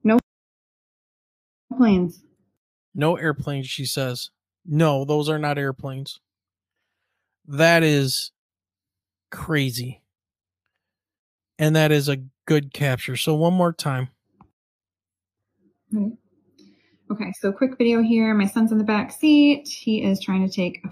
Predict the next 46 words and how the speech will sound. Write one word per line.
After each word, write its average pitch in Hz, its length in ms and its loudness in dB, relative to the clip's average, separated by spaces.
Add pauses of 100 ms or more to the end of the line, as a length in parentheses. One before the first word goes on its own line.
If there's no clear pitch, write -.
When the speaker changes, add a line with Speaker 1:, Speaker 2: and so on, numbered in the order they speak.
Speaker 1:
photo 269 420 4
of 190 300 0
what 185 180 -2
we 185 120 -2
had 185 180 -2
witnessed 285 460 4
on 220 60 2
the 202 80 4
side 190 140 0
of 180 60 2
the 190 60 2
road 214 260 2
with 196 140 -4
the 196 60 -6
saucer. 208 600 0 (420)
There 202 120 0
is 202 200 2
a 185 140 2
semi 254 300 4
truck 254 240 0
that 196 120 -2
just 190 200 -6
passed. 262 560 2 (540)
Let - 140 -8
me - 200 2
do - 180 -4
this - 240 -10
quickly - 340 -6
here. 202 640 0
Fast 196 280 -6
forward. 196 560 0 (340)
There 202 140 -2
is 202 120 -4
the 196 100 0
billboard. 220 680 2
So 202 120 -2
really 190 220 2
it's - 200 -10 (100)
supposed 180 220 -4
to - 60 -10
be 175 80 -4
like 175 240 -8
this. 320 320 2
That - 240 -6
thing's 185 240 -2
hovering. 302 840 6